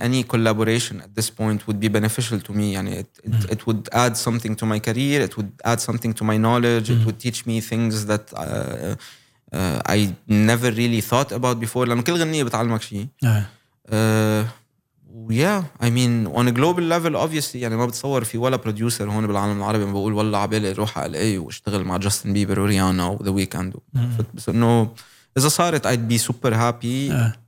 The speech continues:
Speaker 1: بس كمان، like the, like the film scoring thing, I just feel like right now it's really out of reach. لأنه you have to be physically
Speaker 2: بدك،
Speaker 1: there,
Speaker 2: بدك تسعى.
Speaker 1: and
Speaker 2: إيه.
Speaker 1: it's so much more competitive, and, you know.
Speaker 2: هلا، على فكرة، آه، not as much as you think. يعني، واضح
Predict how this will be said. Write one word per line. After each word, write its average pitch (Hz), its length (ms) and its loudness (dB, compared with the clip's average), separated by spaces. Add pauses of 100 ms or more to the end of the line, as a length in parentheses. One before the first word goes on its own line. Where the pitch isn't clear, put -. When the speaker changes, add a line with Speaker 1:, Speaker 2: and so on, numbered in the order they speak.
(160)
Speaker 1:
بس 117 200 2
كمان، 135 560 2
like 120 160 2
the, 110 520 0
like 110 100 0
the 110 220 0
film 143 200 -2
scoring 123 300 0
thing, 113 340 0
I 117 100 2
just 107 240 -2 (300)
feel 123 140 0 (100)
like - 460 -6
right 120 200 2
now 123 220 0
it's - 160 -8
really 110 220 0
out 101 260 -2
of - 100 -8
reach. 117 200 -4 (640)
لأنه 110 380 4 (100)
you 117 100 0
have 135 140 2
to 123 120 -4 (400)
be 151 140 2 (100)
physically 147 180 2
Speaker 2:
بدك، 156 220 4
Speaker 1:
there, 165 320 2
Speaker 2:
بدك 135 180 0
تسعى. 123 440 0
Speaker 1:
and 127 40 -2
Speaker 2:
إيه. 151 160 2
Speaker 1:
it's 135 40 -2
so 156 420 0
much - 80 -6
more 147 180 -2
competitive, 139 920 0
and, 113 440 -2
you 123 60 2
know. 123 300 2
Speaker 2:
هلا، 139 160 4
على 127 100 2
فكرة، 151 500 0 (380)
آه، 127 360 0
not 151 300 4
as - 20 0
much 156 320 0
as 123 80 0
you 123 100 0 (100)
think. 113 220 -4
يعني، 104 220 -2
واضح 127 600 -2